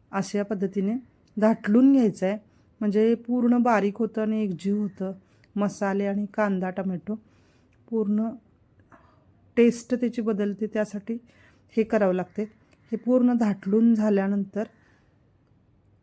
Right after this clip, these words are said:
मस्त चव येते. तर मी इथे कोकोनट मिल्क घेतलेलं आहे, ते आपल्याला ऑनलाईन पण मिळते. तर त्याच्यात थोडंसं पाणी घालून मी आधी एक दोन कप,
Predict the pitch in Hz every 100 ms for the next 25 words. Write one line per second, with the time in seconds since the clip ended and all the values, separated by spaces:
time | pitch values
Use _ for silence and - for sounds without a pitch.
0 | - 196 214 - - 247 220 190 180 190
1 | 214 - _ _ 226 220 233 240 226 233
2 | 240 - _ _ _ _ _ 254 240 -
3 | 220 240 240 233 233 220 233 233 233 185
4 | 180 180 214 _ _ _ _ _ 220 214
5 | 214 208 214 214 214 208 220 220 233 226
6 | 220 180 190 214 _ _ _ _ 220 208
7 | 220 233 233 233 233 247 247 233 202 208
8 | 220 214 214 240 240 _ _ _ 220 185
9 | 226 254 _ _ _ _ _ _ _ _
10 | - 208 202 - - _ _ _ 202 208
11 | 226 233 226